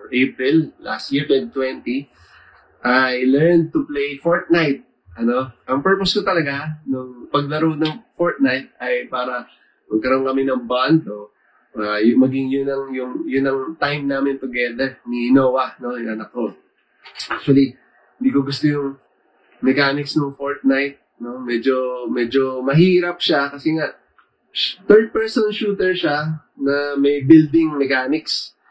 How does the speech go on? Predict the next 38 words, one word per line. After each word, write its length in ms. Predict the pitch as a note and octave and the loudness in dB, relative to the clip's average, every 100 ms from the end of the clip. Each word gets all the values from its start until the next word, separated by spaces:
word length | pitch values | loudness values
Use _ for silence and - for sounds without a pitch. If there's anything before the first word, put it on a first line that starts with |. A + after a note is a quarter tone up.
| - _ _ _ _ - | -20 _ _ _ _ 0
Eh, 560 | C#3 C#3+ C#3+ C#3 C3+ C#3 C3+ _ _ _ _ _ _ - | 4 4 4 0 -2 -4 -8 _ _ _ _ _ _ 4
ayun, 320 | D3 F3 F#3+ | 8 10 8
ano, 400 | D3 C#3 D#3+ E3 | 4 0 -4 -2
para 160 | F#3 G#3 | -2 -2
mas 80 | G#3+ A3 | -2 0
ma-enjoy 320 | G3+ G3 G3 | 2 2 0
ko 40 | G3+ | -2
yung 120 | G#3+ | 0
laro, 160 | G3 E3+ F3 | 2 2 2
yung 200 | C#3 B2+ | -2 -2
time 240 | C#3 C#3+ D#3 | 0 0 0
ko 80 | D3 | -2
together 400 | D3 D3 D3 D#3 | -4 -6 -6 -6
with 160 | D3+ C#3+ | -6 0
Noah, 480 | E3 D#3+ B2 A#2+ B2+ C#3+ | 0 2 0 -2 -4 -8
nag-practice 640 | D3 D3+ E3 D#3+ D#3 D#3 - | -8 -4 0 0 0 -6 -2
pa 160 | A3 | -2
ako, 320 | A3 F#3 F#3 F#3+ F#3 _ _ - | -2 -4 -4 -8 -12 _ _ -12
no? 100 | C3 D3 C3 | -8 -4 0
Nag-keybind 880 | A2 - - - D#3+ C#3 D3+ D#3 | -2 -4 -4 4 4 6 4 2
pa 240 | D#3 D3+ E3+ | -2 -2 0
ako 160 | F3+ D#3+ | -4 -6
ng 100 | C3 C3 | -6 -4
mga 100 | C#3 | -4
shortcuts. 720 | C#3+ D3 D3 - D#3+ - - _ _ _ _ _ - | -2 -2 -2 0 0 -2 -12 _ _ _ _ _ 2
Naglaro 400 | C3 C3 D3+ D3+ | 6 6 6 2
ka 40 | D3+ | -4
ng 80 | D3+ | -6
mga 160 | D3+ | -4
ranked 280 | D3 E3 D3+ | 0 0 -2
games 440 | C#3+ D3+ D3 C#3 - | -4 -6 -6 -10 -4
para 320 | B2 A#2+ A#2+ | -2 -2 -2
mas 240 | B2 A#2+ | -4 -4
gumaling. 480 | C#3+ D3 C3+ B2 B2+ - _ _ _ _ - | -2 0 0 -2 -4 -12 _ _ _ _ -6
Eh, 400 | B2+ B2+ B2+ D3+ | -2 0 4 6
in 80 | |
short, 320 | D#3+ E3 D#3+ C#3 | 6 4 0 -4
naging, 560 | C3+ C#3+ C#3+ C#3 C3+ | -4 -4 -4 -4 -6